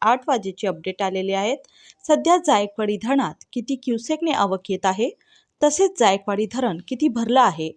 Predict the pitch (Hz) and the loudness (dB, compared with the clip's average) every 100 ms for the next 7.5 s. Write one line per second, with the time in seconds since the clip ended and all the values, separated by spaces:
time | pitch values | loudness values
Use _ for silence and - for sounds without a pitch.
0 | _ _ _ - 269 285 285 269 269 277 | _ _ _ 2 6 8 8 6 4 0
1 | 277 254 226 247 285 339 294 220 240 233 | 2 2 0 0 -2 -2 -2 -2 -4 -4
2 | 247 240 233 233 247 247 _ _ _ - | -4 -2 -2 0 -2 -4 _ _ _ 4
3 | 269 277 294 349 285 247 262 262 262 262 | 6 6 4 0 0 0 -2 0 0 0
4 | 240 226 208 269 262 165 165 202 269 302 | -6 -6 -4 -4 -2 -4 -2 0 2 2
5 | 277 - 170 - - _ - 226 240 190 | 2 0 -4 -8 -16 _ -2 -2 0 -2
6 | 190 214 240 226 - - 269 320 - 202 | -2 -2 -2 -6 -12 -2 0 0 -2 -6
7 | 196 214 - 175 | -6 -6 -2 0